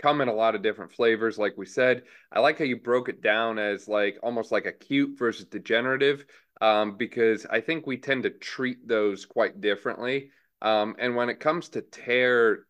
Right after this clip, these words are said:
types or tear patterns, um, the way I always learned it too was you can have, like, a longitudinal or vertical tear,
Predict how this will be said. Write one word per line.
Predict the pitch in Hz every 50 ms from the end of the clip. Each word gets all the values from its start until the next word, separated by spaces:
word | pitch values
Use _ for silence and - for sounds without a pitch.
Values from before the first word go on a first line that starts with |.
| _ _ _
types | - 123 120 - - - 110
or | 92
tear | - - - 117 110 101
patterns, | - - 107 104 107 107 107 107 104 101 98 95 - - _ - - _ _ - -
um, | 110 101 104 104
the | 101 104
way | 113 123 127
I | 120 117 113
always | 110 110 110 107 98 104
learned | 107 113 113 110 107 101
it | 98 - -
too | - 117 110 104 101
was | 104 104 101 104
you | 135 131
can | - 143
have, | 127 123 123 120 117 98
like, | 113 110 104 98 -
a | 104 98
longitudinal | 95 95 95 98 98 104 113 120 120 123 123 - 110 - - - 123 120 120 120 117 113 110
or | 110 101 98
vertical | 92 90 92 107 107 117 120 123 - 127 113
tear, | 110 - 127 120 120 123 127 135 139 -